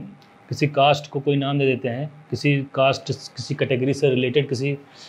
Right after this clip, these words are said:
हम्म, जीव को या किसी वस्तु को नाम देते हैं तो उसे कॉमन नाउन कहते हैं। जैसे काऊ, गायों की एक प्रजाति होती है तो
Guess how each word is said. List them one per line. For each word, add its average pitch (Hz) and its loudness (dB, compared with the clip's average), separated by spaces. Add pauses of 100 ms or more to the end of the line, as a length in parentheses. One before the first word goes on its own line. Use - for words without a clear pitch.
(340)
हम्म, 135 4
जीव 139 4
को 139 -2
या 139 2
किसी 135 -4
वस्तु 139 -2
को 147 0
नाम 131 0
देते 123 -4
हैं 143 -6 (420)
तो 135 2
उसे 135 0
कॉमन 147 4
नाउन 131 4
कहते 120 -2
हैं। 120 -4
जैसे 139 0 (3000)
काऊ, 127 4 (1400)
गायों 131 2
की 147 2
एक 147 0
प्रजाति 139 2
होती 160 -2
है 156 -4
तो - -20